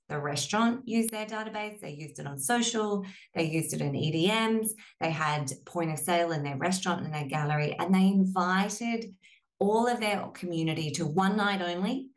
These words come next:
where people got to meet the artist, they got to meet Lara, they got to mingle with Lara, they got to see her artworks on the wall, her new collection. The, the, the chef was so inspired by Lara's artwork that he created a signature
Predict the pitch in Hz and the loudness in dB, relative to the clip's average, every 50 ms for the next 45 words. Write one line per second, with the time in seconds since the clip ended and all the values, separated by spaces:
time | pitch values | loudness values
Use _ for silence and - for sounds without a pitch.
0 | _ - - - - - - 180 180 180 180 180 180 - - - _ - 220 226 | _ -20 -20 -20 -18 -6 -2 0 2 2 2 2 -2 -4 -12 -18 _ -2 0 2
1 | 214 220 220 220 190 190 - 190 175 170 170 170 180 196 190 190 247 233 202 185 | 2 4 2 2 2 0 0 0 0 2 2 2 2 2 2 0 0 0 2 2
2 | 185 190 190 233 254 - 202 - - - 180 165 160 175 190 190 185 190 185 180 | 4 2 2 0 -2 -4 -6 -6 -8 -8 -8 -6 0 2 2 2 2 2 2 2
3 | 180 180 185 185 185 185 180 180 180 185 185 - - _ - 160 - - - - | 2 2 2 2 2 2 2 2 0 -2 -4 -8 -12 _ -6 -4 -2 -2 -2 -2
4 | 170 170 175 185 202 208 208 202 208 208 196 196 190 185 185 180 180 185 185 185 | -4 -2 0 2 2 2 2 2 2 2 2 0 -2 -4 -2 -2 0 0 2 2
5 | 185 185 180 180 - - - - 180 185 - - 196 202 196 190 196 185 - 180 | 2 2 0 0 -2 -4 -6 -8 -8 -6 -4 0 2 4 6 6 6 4 2 0
6 | 180 180 185 185 185 185 185 - 185 185 185 185 180 175 170 175 180 180 180 180 | 0 -2 -2 0 -2 -2 -2 -2 -2 -2 0 0 0 -2 -2 -2 -2 -2 -2 -2
7 | 175 175 160 160 160 160 165 185 190 190 185 185 185 185 175 175 180 - - - | -4 -4 -6 -4 -4 0 2 4 4 4 4 2 2 0 0 0 -2 -6 -6 -6
8 | 180 175 175 180 180 180 180 180 - - - - - - - - - - - 185 | -6 -6 -6 -6 -8 -8 -10 -14 -18 -18 -18 -18 -16 -14 -14 -14 -14 -4 2 4
9 | 175 175 175 - - 131 175 170 170 170 - - - 170 165 - - - - 233 | 6 6 6 4 4 2 2 2 2 0 -2 -4 -4 -2 0 0 0 0 2 2
10 | 220 214 190 185 190 185 180 185 - - - - 226 196 202 208 208 214 196 185 | 0 0 0 0 2 2 2 2 0 -2 -2 -2 -2 -4 -4 -4 -4 -4 -4 -4
11 | - - - 175 175 180 175 180 185 185 185 175 175 175 175 170 170 170 175 180 | -4 -4 -6 -6 -4 -4 -4 -4 -4 -4 -4 -4 -4 -4 -4 -4 -4 -4 -4 -6
12 | 180 175 175 175 170 175 175 175 170 175 175 180 185 180 175 - - 190 196 190 | -6 -6 -6 -6 -6 -6 -6 -4 -4 -4 -4 -4 -4 -6 -6 -4 -2 -2 -2 -2
13 | - - 190 185 185 185 180 180 175 160 165 165 - - - - 226 233 202 226 | -2 -2 0 2 2 2 2 2 0 0 -2 -2 -2 -2 -2 0 0 2 4 2
14 | 220 214 - - | 2 2 0 -4